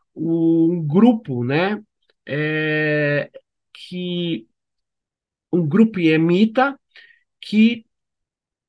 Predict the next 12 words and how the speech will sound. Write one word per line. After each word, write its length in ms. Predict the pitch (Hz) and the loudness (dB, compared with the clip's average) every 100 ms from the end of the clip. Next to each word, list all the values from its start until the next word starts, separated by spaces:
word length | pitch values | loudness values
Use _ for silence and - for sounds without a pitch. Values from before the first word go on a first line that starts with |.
| _ | _
teria 540 | 247 240 226 247 247 - _ | -2 2 2 2 0 -4 _
cortado, 1120 | - 254 247 - _ 202 202 226 220 131 117 - _ _ _ - | 0 4 4 2 _ 4 6 6 4 -2 -8 -10 _ _ _ -12
né, 460 | 123 160 180 196 - | -8 -6 -4 -6 -10
é, 220 | - 147 147 | -8 -8 -4
causado 640 | - 175 151 - 196 180 | 0 0 0 -2 -2 -4
danos 640 | 123 131 202 240 196 160 - | -2 4 6 6 4 -2 -8
significativos 1000 | 165 175 175 - 160 151 - 185 202 - - - - | -6 -4 -4 -4 -8 -6 -4 -4 -4 -8 -16 -20 -20
às 240 | - 160 - | -4 -4 0
comunicações 800 | 196 190 196 190 175 - 170 147 | 2 4 2 2 -2 -2 -6 -2
do 80 | 156 | 0
Oriente 400 | 156 151 147 196 | 2 0 -2 0
Médio, 540 | 185 185 226 208 214 | 2 2 2 0 -2